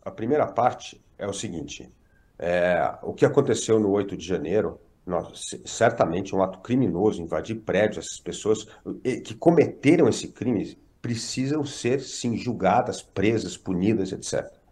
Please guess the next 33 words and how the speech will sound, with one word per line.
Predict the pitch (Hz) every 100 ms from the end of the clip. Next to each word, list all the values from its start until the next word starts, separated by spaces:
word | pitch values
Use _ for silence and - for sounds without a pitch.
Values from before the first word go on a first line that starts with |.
| _
Então, | - 120
aí | 120
estamos | 147 139
de | 131
acordo. | 120 76 67 - _ _ _ _ _ _ _ _
Agora, | 117 123 95 80 71 - - _ _
o | - 104
jeito | 92 - 113 175 185 -
pelo | 208 190 190 170
qual | - 87 -
o |
Estado | - - 117 139 143
brasileiro | 127 107 90 85
está | 85 98
fazendo | - 80 92 76
isso | 98 107 - -
é | 107
de | 127
uma | 147
irresponsabilidade | 143 131 143 - - 113 - 98 92 92 82 110 113
absurda. | 117 - - - - 92 135 107 71 - - _ _ -
Como | - 196 110
é | 139
que | -
você | 170 - 165 160 - -
prende | 120 143 147 101
mil | 110 160
e |
quinhentas | - 123 110 143 143 -
pessoas | - 110 - - 107 110 - - -
sem | - - 151 147
acusação | 120 - 143 120 - - 143
formal? | 147 147 117 78 82 123 - -